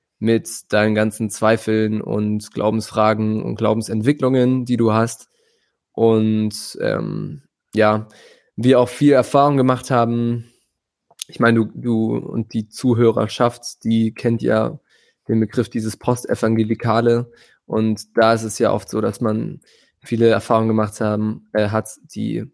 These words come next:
sehr negativ auch waren oder sein können. Und wir überlegen uns, okay, wie können wir es auch ein Stück weit besser machen und nicht nur aus einer Abgrenzung heraus Kirche bauen, sondern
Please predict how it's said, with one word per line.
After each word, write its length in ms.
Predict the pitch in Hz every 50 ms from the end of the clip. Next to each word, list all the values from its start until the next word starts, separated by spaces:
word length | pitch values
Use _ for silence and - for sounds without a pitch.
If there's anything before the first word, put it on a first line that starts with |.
| _ _ _ _ _ _ _ _ _
sehr 180 | _ - 113 117
negativ 480 | 131 147 160 160 160 - 160 156 -
auch 400 | - 139 139 139 - - - - - -
waren 380 | 110 120 120 135 151 160 156
oder 320 | 156 - - 120 117 110 107
sein 240 | 110 117 120 120 117
können. 400 | - - 120 131 156 160 156 - _ _ _ - - - _ _ _ _ _ _ _ _
Und 760 | 120 120 117 120 120 120 120 120 120 117 110 - - - _ _
wir 380 | - - 117 113 120 120 117 117
überlegen 460 | 113 117 107 110 117 117 117 113 110
uns, 220 | 110 110 104 -
okay, 280 | - - - 120 113 104
wie 60 | 113
können 200 | - - 123 123
wir 60 | 113
es 80 | 107 -
auch 120 | 107 104
ein 60 | 117
Stück 240 | - - 135 123 -
weit 180 | 120 110 - -
besser 240 | 120 117 - 123 113
machen 460 | 113 110 107 110 113 113 117 120 - _ _ _ _ _ _ _
und 400 | _ - 113 110 110 107 107 -
nicht 180 | 135 151 151 -
nur 120 | 156 139
aus 120 | 135 123 120
einer 120 | 131 -
Abgrenzung 540 | 139 135 - - - 135 127 - - 123 117
heraus 400 | 117 117 104 107 107 117 - -
Kirche 300 | - - 120 110 - 110
bauen, 420 | 110 117 120 117 113 117 120 - -
sondern 640 | - - - 110 110 110 113 117 120 120 117 117 117